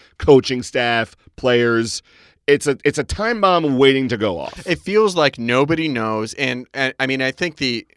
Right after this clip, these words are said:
Speaker 2: and, and not to bury the lead here, but what came out later after this whole incident was that I think, uh, Brody, it's Brody, Brady, Brady?
Speaker 1: Brody, Brody Van
Speaker 2: Bridie?
Speaker 1: Wagenen.
Speaker 2: Bridie, Briney? Is it Briney Van Wagenen? Who
Speaker 1: I
Speaker 2: cares?
Speaker 1: mean, maybe, maybe if he's eating salt and vinegar
Speaker 2: R-,
Speaker 1: chips.
Speaker 2: right, right, right.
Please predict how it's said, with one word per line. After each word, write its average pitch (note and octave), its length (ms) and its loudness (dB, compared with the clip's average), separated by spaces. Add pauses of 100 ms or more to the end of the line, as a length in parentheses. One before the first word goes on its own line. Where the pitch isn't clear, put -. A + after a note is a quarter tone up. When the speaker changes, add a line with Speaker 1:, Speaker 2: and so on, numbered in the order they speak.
(120)
Speaker 2:
and, A#2+ 280 -8
and A2 240 -12
not C3 240 -4
to A#2 80 -10
bury A2+ 260 -4
the G2 100 -12
lead A#2 240 -8
here, G#2+ 160 -6
but G#2 140 -6
what A#2 200 -8
came A#2+ 300 -8
out A2+ 200 -6
later A#2+ 480 -4
after A2+ 400 -4
this A2 200 -10
whole G#2+ 240 -4
incident G2+ 560 -10 (340)
was A#2+ 160 -8
that A2 460 -2
I B2 80 -6
think, A#2+ 260 -12 (120)
uh, E2+ 140 -8
Brody, B2+ 460 -4
it's A#2 140 -12
Brody, F3 400 -2
Brady, F3+ 440 -4
Brady? D3 220 -2
Speaker 1:
Brody, G#2+ 340 0
Brody C#3 300 6
Van B2 100 0
Speaker 2:
Bridie? G#2 200 -4
Speaker 1:
Wagenen. E2 40 -12
Speaker 2:
Bridie, D#3+ 320 2
Briney? E3 600 -2
Is C3+ 140 -6
it C#3 100 -6
Briney D#3+ 340 -2
Van G3 240 -2
Wagenen? G#3 420 -2
Who G3+ 100 -6
Speaker 1:
I C3 60 2
Speaker 2:
cares? C3 40 4
Speaker 1:
mean, B2+ 120 4
maybe, C3+ 280 4
maybe C3+ 300 2
if B2 80 0
he's A#2+ 180 -2
eating A2 140 -6
salt G#2 200 -4
and F#2 80 -10
vinegar F#2+ 220 -8
Speaker 2:
R-, D#2+ 40 -10
Speaker 1:
chips. D3 400 -2
Speaker 2:
right, C3 200 4
right, B2 160 -4
right. F2+ 160 -6